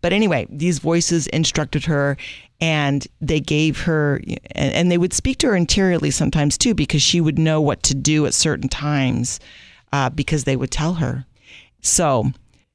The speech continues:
she had this quest to, to free France. What a thing. And not even knowing what that meant. She couldn't,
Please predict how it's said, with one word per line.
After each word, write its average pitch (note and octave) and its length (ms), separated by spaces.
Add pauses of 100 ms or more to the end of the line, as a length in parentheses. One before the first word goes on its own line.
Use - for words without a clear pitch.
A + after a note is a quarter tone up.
she - 240
had F3+ 320
this D#3 240
quest - 560
to, D3 280 (200)
to E3+ 100
free C4+ 300
France. B3+ 680 (680)
What G3+ 280
a B3 80
thing. E3+ 680
And F3 160
not F#3+ 180
even F#3 320
knowing F3 440
what E3 320
that E3+ 180
meant. E3+ 400
She - 180
couldn't, F#3+ 400